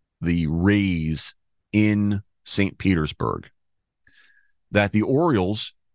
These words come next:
have not had much luck winning series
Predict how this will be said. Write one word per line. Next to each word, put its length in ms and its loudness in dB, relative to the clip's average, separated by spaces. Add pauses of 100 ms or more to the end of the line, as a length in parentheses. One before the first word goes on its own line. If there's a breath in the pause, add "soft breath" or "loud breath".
(120)
have 180 0
not 360 2
had 340 2
much 360 0
luck 440 0 (280)
winning 560 2 (300)
series 720 0